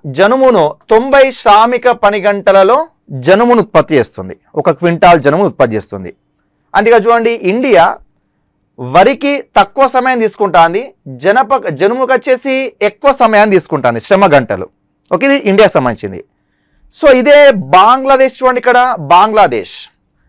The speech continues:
So బంగ్లాదేశ్ని కనుక మనం చూసినట్లయితే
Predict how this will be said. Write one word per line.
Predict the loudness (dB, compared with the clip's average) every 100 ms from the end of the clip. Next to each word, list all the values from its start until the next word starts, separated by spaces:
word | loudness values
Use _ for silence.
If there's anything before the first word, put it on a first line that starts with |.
| _ _ _ _ _ -2
So | 0
బంగ్లాదేశ్ని | 2 2 2 0 -4 -4 -4
కనుక | -2 0
మనం | 0 -2 -4
చూసినట్లయితే | -8 -4 -2 -2 -6